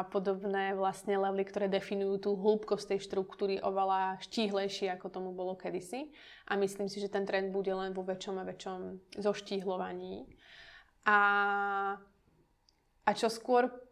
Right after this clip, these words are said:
prajem, ale nemyslím si, že stá-, je to trend, ktorý minimálne prichádza zo zahraničia, ale tuto v čom československom prostredí ja s-, osobne náražam zo skúsenosti na to, že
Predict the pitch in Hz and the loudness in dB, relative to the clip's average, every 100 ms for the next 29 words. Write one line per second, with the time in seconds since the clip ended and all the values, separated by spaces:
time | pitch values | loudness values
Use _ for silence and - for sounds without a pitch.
0 | _ 226 226 202 196 175 185 214 - 208 | _ 8 12 12 10 8 4 2 0 2
1 | 208 220 208 208 214 202 208 202 - 202 | 4 4 2 2 -2 0 0 -2 2 4
2 | 196 196 - 226 220 247 233 214 214 - | 6 4 4 4 6 4 4 2 2 0
3 | 208 208 208 214 208 214 - 202 214 208 | 0 2 2 2 4 2 2 2 2 2
4 | 214 208 208 214 196 196 - 202 - 196 | 2 4 4 4 2 0 0 2 2 2
5 | 190 190 208 208 - 208 202 202 202 - | 0 -2 -4 -4 -2 -2 -2 -4 -6 -2
6 | 202 202 214 - 202 196 208 202 202 202 | -2 0 -2 0 0 0 0 0 0 -4
7 | - 202 202 196 196 - - - - - | -4 4 6 6 4 -4 -14 -10 -6 0
8 | 208 196 202 196 196 202 196 190 214 - | 2 2 4 6 6 4 -2 -4 -4 -2
9 | 196 196 214 202 190 196 208 196 | 0 -2 -2 -2 0 2 4 4